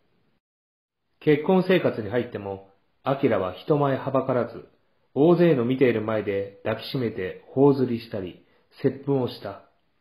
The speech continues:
ひばりは言う。「そんなことされても少しも嬉しくなかった。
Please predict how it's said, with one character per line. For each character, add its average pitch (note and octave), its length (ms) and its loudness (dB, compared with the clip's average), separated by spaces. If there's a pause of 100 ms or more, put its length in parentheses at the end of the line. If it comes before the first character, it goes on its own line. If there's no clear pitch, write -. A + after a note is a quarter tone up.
(500)
ひ B2 100 -4
ば B2+ 140 4
り A#2+ 100 2
は A2+ 120 2
言 G2+ 260 -8
う。 F#2+ 60 -14 (880)
「そ - 180 -6
ん C#3 60 0
な C#3+ 100 0
こ C#3+ 120 2
と C3+ 160 2
さ A2+ 80 -6
れ A2 100 -4
て A2+ 120 -6
も G2+ 220 -10 (320)
少 D3 100 0
し D3+ 120 -4
も C#3 140 2
嬉 C#3 200 0
し - 60 -10
く A2 80 -10
な G#2 80 -6
か F#2+ 120 -10
っ - 100 -16
た。 - 180 -18